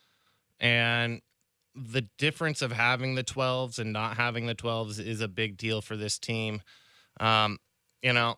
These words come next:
the, I think the one thing you can say, they have an X factor. Russell Wilson, um, every year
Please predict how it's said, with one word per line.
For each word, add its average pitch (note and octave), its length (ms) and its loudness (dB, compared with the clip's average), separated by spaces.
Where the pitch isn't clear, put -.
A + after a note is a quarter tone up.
the, C#3+ 240 0
I C#3+ 100 4
think D3 260 -2
the C3 120 -2
one C#3 180 -2
thing D#3 180 -2
you D3 120 -4
can D3+ 100 -6
say, D3 220 0
they B2 240 2
have B2+ 260 0
an B2 100 0
X B2 200 -2
factor. A2 260 -4
Russell C3 380 -2
Wilson, B2 560 -2
um, A2+ 400 2
every D3 380 2
year B2+ 540 0